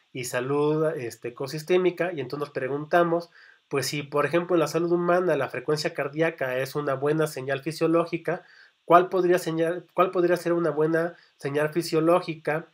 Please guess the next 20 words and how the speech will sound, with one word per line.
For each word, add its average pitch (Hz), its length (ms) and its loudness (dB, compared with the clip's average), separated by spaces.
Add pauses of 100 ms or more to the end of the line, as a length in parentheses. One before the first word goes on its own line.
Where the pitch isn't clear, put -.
(380)
para, 120 640 -2
para 127 160 -4
un 156 100 -2
ecosistema? 185 760 0 (480)
Y, 170 440 0
em, 165 280 -4
nuestro 160 360 0
primer 160 280 0
sospechoso 180 580 -2
fue 185 160 0
el 185 80 0
suelo. 175 400 2
¿Por 143 220 0
qué? 196 220 -2 (420)
Porque 151 280 2
el 170 80 4
suelo, 220 300 2
si 220 120 -8
lo 220 120 2
recuerdan, 208 640 2